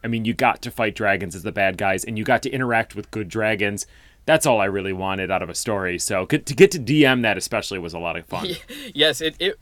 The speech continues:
Speaker 2: was comprised of dungeons and dragons, and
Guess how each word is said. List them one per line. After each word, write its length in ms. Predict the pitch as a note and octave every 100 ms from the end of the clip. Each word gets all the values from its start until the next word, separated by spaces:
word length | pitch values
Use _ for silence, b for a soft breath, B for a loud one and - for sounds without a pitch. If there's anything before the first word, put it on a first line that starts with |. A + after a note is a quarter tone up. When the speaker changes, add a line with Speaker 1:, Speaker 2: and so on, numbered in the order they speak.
| -
Speaker 2:
was 180 | E3 -
comprised 540 | G#3+ F3+ G3+ G#3 G3+
of 280 | G3 E3 C#3+
dungeons 460 | F3+ G3+ F#3+ G#3+ F#3+
and 240 | E3+ F#3 F#3
dragons, 560 | F3 D3+ D3 C#3+ C#3 b b b _
and 460 | D3+ D3 D3 D3+